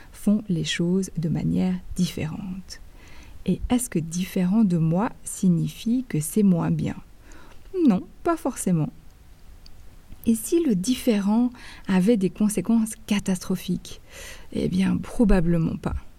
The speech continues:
Très peu de nos activités au travail vont avoir des conséquences catastrophiques ou irréparables. Sauf à être dans la chirurgie, l'aviation ou le nuclé-,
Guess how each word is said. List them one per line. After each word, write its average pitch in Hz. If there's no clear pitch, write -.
Très 240
peu 214
de 170
nos 202
activités 185
au 156
travail 156
vont 180
avoir 165
des 156
conséquences 175
catastrophiques 180
ou 160
irréparables. 160
Sauf -
à 165
être 165
dans 160
la 151
chirurgie, 175
l'aviation 180
ou 175
le 151
nuclé-, 175